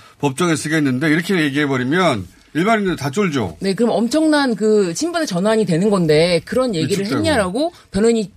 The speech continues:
Speaker 2: 질문을 했는데 이 장 교수가 거기서, 어, "대답하지 않겠다."
Speaker 1: 대답하지 않겠다.
Speaker 2: 네.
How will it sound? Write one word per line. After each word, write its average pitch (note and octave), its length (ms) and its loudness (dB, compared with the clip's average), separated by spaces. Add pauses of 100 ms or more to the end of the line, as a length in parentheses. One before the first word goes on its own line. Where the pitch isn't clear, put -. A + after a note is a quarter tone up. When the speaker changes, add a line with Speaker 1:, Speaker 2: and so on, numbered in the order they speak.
(320)
Speaker 2:
질문을 A3 360 2
했는데 G#3+ 540 2 (440)
이 A3+ 200 2
장 E3+ 200 -2
교수가 G3 300 -2
거기서, F#3+ 440 -2 (220)
어, D#3 280 4
"대답하지 G#3 440 2
않겠다." C#3+ 960 0
Speaker 1:
대답하지 B2 380 0
않겠다. G2+ 580 0
Speaker 2:
네. - 400 2